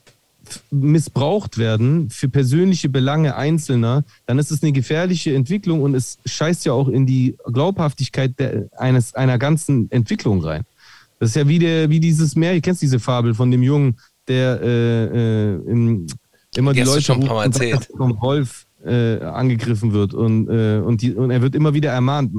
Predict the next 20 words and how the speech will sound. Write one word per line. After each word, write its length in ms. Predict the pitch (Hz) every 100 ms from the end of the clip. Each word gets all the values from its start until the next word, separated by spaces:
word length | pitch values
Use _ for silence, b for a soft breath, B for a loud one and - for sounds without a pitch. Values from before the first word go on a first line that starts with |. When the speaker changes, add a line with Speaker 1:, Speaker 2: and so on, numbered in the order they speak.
| -
Speaker 1:
äh, 180 | 131 123 - - -
„Macht 300 | 117 147 143
es 120 | 117
nicht, 340 | 113 - - _ -
wenn 180 | 117 117
es 140 | 98
nicht 120 | 110
stimmt, 280 | - 107 98
weil 80 | 107
irgendwann 320 | 127 135 131
wird 160 | 131 123
dir 60 |
keiner 220 | 127 127
helfen.“ 360 | 120 127 117 98
Und 80 | 104
irgendwann 240 | 135 139
kommt 220 | 135 135 135
der 100 | 123
Wolf 220 | 135 117
wirklich 480 | 175 202 220 202